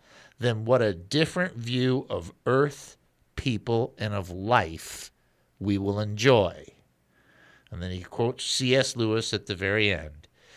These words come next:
"If you read history, you will find that the Christians who did the most for the present world were just those who thought most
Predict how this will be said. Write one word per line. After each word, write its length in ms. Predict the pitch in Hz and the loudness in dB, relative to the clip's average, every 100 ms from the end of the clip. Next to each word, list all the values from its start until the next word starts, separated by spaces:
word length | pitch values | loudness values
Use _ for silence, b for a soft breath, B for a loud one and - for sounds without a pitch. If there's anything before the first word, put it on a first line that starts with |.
| b - | b -6
"If 160 | - 107 | -6 -4
you 180 | 107 | -4
read 420 | 101 107 131 175 180 | -4 -2 0 0 0
history, 840 | - 156 - - 82 78 85 110 - | 0 0 0 -6 -6 -6 -8 -10 -8
you 220 | 101 117 | -4 -2
will 120 | 147 | -2
find 520 | - 139 123 117 113 | 2 4 4 4 0
that 220 | 113 104 | -2 -2
the 60 | - | -4
Christians 720 | - - 151 - 160 143 143 | -8 -2 -2 -2 -4 -4 -6
who 100 | - | -6
did 320 | 92 113 107 104 | -4 -2 -2 -2
the 80 | |
most 960 | 101 104 113 135 151 107 104 - - - b b - | -4 -4 2 6 8 6 -2 -6 -8 -12 b b -14
for 280 | - 113 104 | -2 0 2
the 100 | 101 | -2
present 640 | - 151 151 151 170 170 | -2 4 6 6 0 -2
world 640 | 123 127 98 78 78 85 - B B B B - | 2 4 4 2 -4 -8 -16 B B B B -4
were 160 | 95 85 | -2 -2
just 560 | 85 139 147 - - | 2 6 6 6 0
those 460 | 117 107 92 90 - | 4 6 4 0 -6
who 240 | - 95 | -8 -8
thought 520 | - - 131 120 - | -8 4 6 6 0
most 880 | 107 113 120 80 82 - - - - | -2 4 4 4 -2 -6 -6 -6 -12